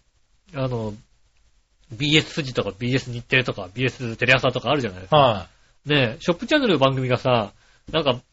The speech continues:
Speaker 1: 九時から十時までさ、
Speaker 2: うん。
Speaker 1: こっちのチャンネルやってさ、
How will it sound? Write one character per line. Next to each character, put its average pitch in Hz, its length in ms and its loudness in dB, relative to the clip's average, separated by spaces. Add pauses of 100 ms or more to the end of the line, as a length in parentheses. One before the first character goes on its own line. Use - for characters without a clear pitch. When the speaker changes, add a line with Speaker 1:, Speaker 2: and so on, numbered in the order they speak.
(180)
Speaker 1:
九 285 120 2
時 311 100 2
か 294 100 6
ら 170 100 6
十 180 200 6
時 156 100 0
ま 120 100 2
で 107 80 -2
さ、 104 340 -2
Speaker 2:
う 139 40 -6 (160)
ん。 98 40 -12
Speaker 1:
こ 190 100 6
っ - 60 0
ち 196 80 0
の 190 60 6
チ - 80 4
ャ 180 60 6
ン 170 40 2
ネ 175 60 4
ル 175 80 6
や 160 40 8
っ 156 40 0
て 160 120 2
さ、 127 340 4